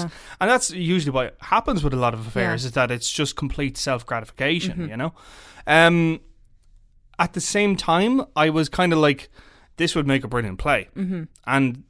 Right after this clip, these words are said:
Speaker 2: Marco Rowe is known for being a playwright.
Speaker 1: Mm-hmm.
Speaker 2: And there's nothing terribly cinematic about this. Now, I'm not saying,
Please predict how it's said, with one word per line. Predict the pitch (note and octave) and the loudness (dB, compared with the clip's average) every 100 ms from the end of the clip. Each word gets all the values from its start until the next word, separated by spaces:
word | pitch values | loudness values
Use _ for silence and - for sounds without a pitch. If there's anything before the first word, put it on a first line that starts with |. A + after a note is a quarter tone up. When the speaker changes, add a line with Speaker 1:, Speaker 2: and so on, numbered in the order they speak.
| - | -4
Speaker 2:
Marco | E3 D3 | 0 2
Rowe | C#3 C3 | 2 2
is | A#2 C3+ | 0 2
known | F#3 G#3+ | 2 2
for | C3+ | 0
being | B2 A2 | -2 -4
a | G#2+ | -4
playwright. | A2+ F#2+ D2 | -4 -6 -6
Speaker 1:
Mm-hmm. | F#3 F3 | -6 -2
Speaker 2:
And | D3+ | 0
there's | D3 D#3 | 0 0
nothing | F#3+ D3+ | -2 -2
terribly | D3 D3+ B2+ | 0 -2 -2
cinematic | A#2 - C#3+ B2 C#3 D#3+ | -6 -6 -4 -2 -2 -2
about | B2 G#2+ G2 | -8 -10 -12
this. | A2 - | -12 0
Now, | F#3+ | 2
I'm | B3+ | 2
not | A3+ | 0
saying, | - D#3+ D3 | 2 2 2